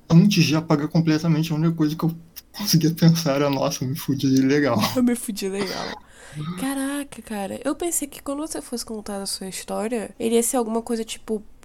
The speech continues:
Speaker 2: praia, porque geralmente é, tipo, o medo de se afogar vem de praia, né? Essas coisas assim que tem
Speaker 1: Ah.
Speaker 2: onda, né? Não
Speaker 1: Mas se a onda te leva, já era.
Speaker 2: É, que a onda te leva, mas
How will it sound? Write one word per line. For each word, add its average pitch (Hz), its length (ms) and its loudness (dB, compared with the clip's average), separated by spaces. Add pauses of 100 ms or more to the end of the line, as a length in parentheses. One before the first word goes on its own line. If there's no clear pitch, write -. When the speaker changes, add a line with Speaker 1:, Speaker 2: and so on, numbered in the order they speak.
(140)
Speaker 2:
praia, 185 600 0
porque - 200 -12
geralmente 220 840 -4
é, 196 160 0
tipo, 185 680 -4
o 220 120 0
medo 208 300 -2
de 226 80 -6
se - 140 -6
afogar 196 400 -2
vem 190 220 -6
de 190 100 -14
praia, 175 960 0 (120)
né? 180 420 2
Essas 185 300 -2
coisas 185 300 -6
assim 185 280 -2
que 185 340 -8 (540)
tem 110 260 2
Speaker 1:
Ah. 190 40 4
Speaker 2:
onda, 202 640 0 (920)
né? 196 340 0
Não 247 600 0
Speaker 1:
Mas 139 120 2
se 147 60 4
a 131 40 6
onda 123 140 4
te - 160 2
leva, 135 300 4
já 160 200 2
era. 240 440 6
Speaker 2:
É, - 80 -2 (200)
que - 80 -2
a 262 60 4
onda 285 240 0
te 277 160 -4
leva, 247 680 4 (680)
mas 214 440 2